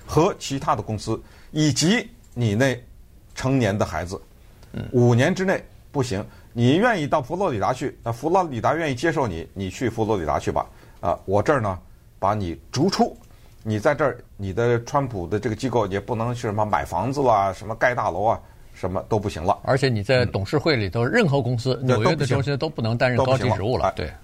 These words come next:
Speaker 1: 简单的说，就是这么回事儿。完了吗？还没完。昨天 Letitia James 又留了一话，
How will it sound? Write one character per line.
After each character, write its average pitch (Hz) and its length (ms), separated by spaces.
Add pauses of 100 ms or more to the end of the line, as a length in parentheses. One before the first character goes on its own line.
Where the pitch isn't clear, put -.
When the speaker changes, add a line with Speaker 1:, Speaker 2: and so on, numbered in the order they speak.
Speaker 1:
简 151 160
单 240 120
的 208 60
说， 196 340
就 147 120
是 143 40
这 170 60
么 123 100
回 113 120
事 131 80
儿。 - 100 (400)
完 147 180
了 170 80
吗？ 202 240 (120)
还 123 160
没 123 120
完。 104 300
昨 147 100
天 156 240 (440)
Letitia 139 420
James 131 320
又 160 160
留 120 220
了 160 100
一 110 160
话， 113 260